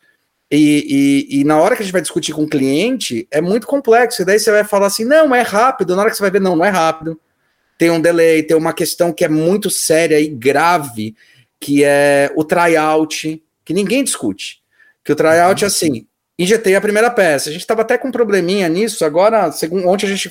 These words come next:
Speaker 1: conversou com o cliente e tal, que o cara tirou o primeiro tryout, o cliente odiou a peça, falou que tava tudo ruim, então, e no final das contas, era um tryout,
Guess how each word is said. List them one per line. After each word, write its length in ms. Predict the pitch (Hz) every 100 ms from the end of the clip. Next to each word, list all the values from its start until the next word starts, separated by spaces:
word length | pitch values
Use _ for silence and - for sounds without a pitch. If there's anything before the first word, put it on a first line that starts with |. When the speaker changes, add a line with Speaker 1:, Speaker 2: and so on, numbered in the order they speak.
| -
Speaker 1:
conversou 360 | 180 160 -
com 40 | 185
o 40 |
cliente 300 | 175 196 196
e 40 | -
tal, 260 | 196 233 - - _
que 140 | - 285
o 100 | 233
cara 320 | - 165 151
tirou 220 | 151 156
o 20 |
primeiro 280 | 151 156 190
tryout, 480 | 208 233 233 240 254
o 40 | -
cliente 260 | 254 262
odiou 380 | 262 233 220 175
a 60 | 175
peça, 440 | 214 175 220 220
falou 140 | 196
que 80 | 175
tava 140 | 185 180
tudo 220 | 202 220
ruim, 240 | 185 226
então, 280 | 254 254 262
e 40 | 269
no 80 |
final 240 | 240 254 254
das 160 | 254
contas, 380 | - 262 269 277
era 120 | 175
um 60 | 165
tryout, 680 | 196 220 226 226 254 -